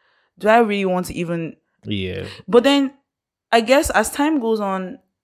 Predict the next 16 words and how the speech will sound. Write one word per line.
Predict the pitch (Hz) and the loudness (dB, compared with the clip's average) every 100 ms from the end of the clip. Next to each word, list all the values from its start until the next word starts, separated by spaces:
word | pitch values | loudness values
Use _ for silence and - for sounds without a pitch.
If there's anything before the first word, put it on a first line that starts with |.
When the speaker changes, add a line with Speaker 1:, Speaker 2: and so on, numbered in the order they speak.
| - | -8
Speaker 1:
continuing | 208 202 254 277 277 | -8 -4 0 2 2
to | - 180 | -2 -4
read | 196 180 _ _ - | -6 -8 _ _ -6
the | 170 | -2
Bible | 165 170 170 175 | 2 2 2 0
and | 170 170 | -2 -4
continue | 190 220 226 240 | -6 -4 -2 -4
to | - 165 156 - - - - _ _ _ _ _ _ _ _ _ _ _ - | -4 -6 -6 -12 -20 -20 -20 _ _ _ _ _ _ _ _ _ _ _ -6
see, | - 294 202 | 2 6 6
eh, | 170 160 | 6 2
Speaker 2:
Mm. | 170 _ | -4 _
Speaker 1:
let | 240 269 | 0 2
me | |
tell | 269 208 | 4 4
you | |
something | 196 185 175 165 151 151 | 2 -2 -4 -6 -8 -12